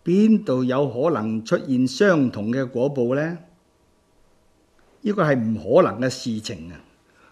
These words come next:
所以聖賢人嘅教誨，希望彼此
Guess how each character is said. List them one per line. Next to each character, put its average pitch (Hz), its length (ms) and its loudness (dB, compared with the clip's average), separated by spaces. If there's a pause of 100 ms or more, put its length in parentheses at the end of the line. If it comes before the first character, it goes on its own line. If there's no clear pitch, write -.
所 185 240 -2
以 185 160 2
聖 180 300 0
賢 143 440 2
人 117 220 0
嘅 156 180 0
教 143 220 2
誨， 135 340 -2 (1300)
希 190 380 4
望 135 460 2
彼 147 380 2
此 156 460 -2